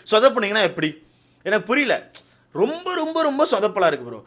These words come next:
இப்ப அரோரா அவர்களுக்கான பிரச்சனையை தட்டி கேட்பாங்கன்னு பார்த்தா, இவங்க அந்த விஷயத்தெல்லாம் எப்படி மாத்துறாங்க தெரியுமா? அதை ஆக்சுவலா தனி வீடியோவா என்னால போட முடியுமான்னு தெரியல, அதனால இந்த இடத்துல நான் ஆட் பண்ணிக்கிறேன்.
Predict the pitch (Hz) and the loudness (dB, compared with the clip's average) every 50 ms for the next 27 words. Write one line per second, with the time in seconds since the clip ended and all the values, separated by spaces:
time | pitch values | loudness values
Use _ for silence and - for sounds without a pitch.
0 | - _ - 147 156 170 160 190 247 294 311 302 285 254 240 226 233 233 202 226 | -20 _ -10 -4 0 2 4 6 6 6 6 6 4 4 2 2 0 -2 0 -2
1 | 208 196 170 175 190 185 220 247 247 220 180 175 175 175 - 196 208 190 175 185 | -2 0 0 -2 -2 -2 -4 -6 -4 -2 0 -2 -2 -2 -2 -2 -2 -2 0 -2
2 | 180 175 165 151 135 123 123 151 175 226 233 214 208 202 180 165 165 175 165 180 | -2 -2 -2 -4 -4 -4 -2 0 0 0 0 0 -2 -2 -2 -2 -2 -2 -2 -2
3 | 180 - 254 247 240 240 247 220 185 185 220 269 262 190 180 214 220 - 220 202 | -4 -6 -4 -4 -2 0 2 2 2 2 0 -2 -2 -2 -2 0 2 2 0 0
4 | 180 156 139 139 139 151 147 139 139 139 143 - 196 220 214 - 156 170 202 220 | 0 -2 -4 -4 -2 -2 -4 -2 -2 -4 -4 -4 -4 -4 -2 -2 -4 -4 -4 -4
5 | 214 214 196 208 208 208 214 196 190 196 202 - 175 185 202 208 185 165 165 180 | -4 -4 0 0 2 2 2 0 0 -2 -2 0 0 0 0 0 0 -2 -4 -4
6 | 180 185 185 185 185 147 151 165 175 143 117 - - - - - - 117 143 151 | -4 -4 -4 -4 -4 -2 2 4 4 2 2 -2 -12 -20 -16 -12 -8 -4 0 0
7 | 180 214 220 180 175 185 185 185 220 226 214 180 160 175 202 180 - 175 165 143 | 2 2 2 4 4 4 4 2 0 -2 0 2 2 0 0 0 -2 -4 -2 -4
8 | 135 120 127 156 208 233 | -4 -4 -2 -4 -4 -4